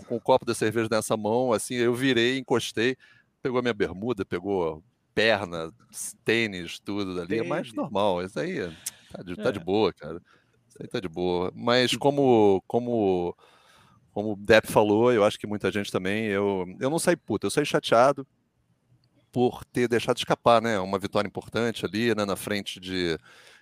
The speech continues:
Speaker 1: de tanta gente, né, você fica um pouco decepcionado, né, mas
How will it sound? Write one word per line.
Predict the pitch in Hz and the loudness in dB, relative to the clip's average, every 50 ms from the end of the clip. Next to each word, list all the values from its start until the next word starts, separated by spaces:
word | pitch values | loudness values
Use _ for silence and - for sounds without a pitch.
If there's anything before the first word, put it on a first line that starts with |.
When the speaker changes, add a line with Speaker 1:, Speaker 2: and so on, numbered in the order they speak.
| _ - | _ -14
Speaker 1:
de | 101 101 | -12 -4
tanta | - 120 123 120 - 104 98 | 0 0 2 4 4 2 2
gente, | 92 101 104 117 123 120 - - 107 | 2 0 0 0 0 -2 -6 -6 -4
né, | 107 110 110 107 101 95 92 92 92 92 | -2 0 2 2 2 2 2 0 0 -2
você | 92 98 - - 110 | -4 -4 -4 -6 -6
fica | - - 127 - 131 113 107 | -6 -6 -4 0 0 0 2
um | 107 107 | 0 -2
pouco | - - - 147 | -4 -6 -4 0
decepcionado, | 143 143 - - 170 - - - 180 151 127 120 120 117 110 92 95 | 0 0 2 2 0 -2 -2 0 0 2 4 4 4 4 4 2 0
né, | 98 107 113 117 - _ _ _ _ _ _ _ _ | -2 -2 -2 -2 -4 _ _ _ _ _ _ _ _
mas | 110 107 104 107 110 107 104 104 - - - - | -2 0 2 2 2 2 0 -2 -4 -4 -6 -8